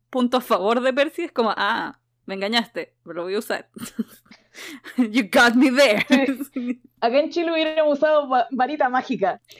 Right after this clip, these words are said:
Speaker 1: Varita mágica, obvio, haciéndolo la clásica. <laughs> Pero no,
Speaker 2: Completamente
Speaker 1: allá
Speaker 2: ilegal, dicho sea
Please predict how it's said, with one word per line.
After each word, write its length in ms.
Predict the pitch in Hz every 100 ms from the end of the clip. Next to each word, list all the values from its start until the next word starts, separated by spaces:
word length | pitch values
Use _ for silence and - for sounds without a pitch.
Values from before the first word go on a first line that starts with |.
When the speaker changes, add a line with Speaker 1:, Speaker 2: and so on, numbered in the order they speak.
| -
Speaker 1:
Varita 460 | 254 247 240 226
mágica, 760 | 214 214 220 285 254 254 247 208
obvio, 540 | 220 294 359 294 247 240
haciéndolo 460 | 233 233 226 226
la 160 | 220 202
clásica. 420 | 190 269 262 202 196
<laughs> 80 | -
Pero 60 | 285
no, 40 |
Speaker 2:
Completamente 560 | 226 220 247 247 233 220
Speaker 1:
allá 200 | 214 233
Speaker 2:
ilegal, 420 | 254 285 208 214
dicho 280 | 208 247 269
sea 100 | 285